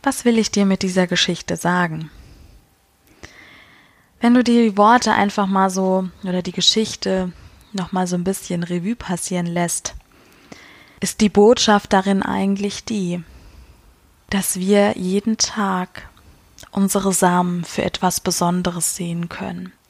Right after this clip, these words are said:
Wir können jeden Tag unsere Samen für einen Neubeginn, für eine Veränderung oder für die Entscheidung für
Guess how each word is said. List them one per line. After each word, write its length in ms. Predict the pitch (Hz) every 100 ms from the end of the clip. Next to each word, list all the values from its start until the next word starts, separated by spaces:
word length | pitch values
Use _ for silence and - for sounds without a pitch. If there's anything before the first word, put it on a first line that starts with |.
| - -
Wir 100 | 220
können 320 | - 214 202
jeden 340 | 190 233 285 285
Tag 400 | - 214 196 -
unsere 400 | 196 190 190 185
Samen 360 | 196 196 220
für 240 | 214 202 -
einen 240 | 175 185
Neubeginn, 720 | 202 214 226 190 - 175 175
für 160 | - 202
eine 240 | 202 190
Veränderung 920 | - 190 - 226 277 233 175 175 170
oder 320 | - 180 180 180
für 220 | - 185
die 120 | 185
Entscheidung 760 | 175 180 - 214 214 240 220 202
für 400 | - 196 190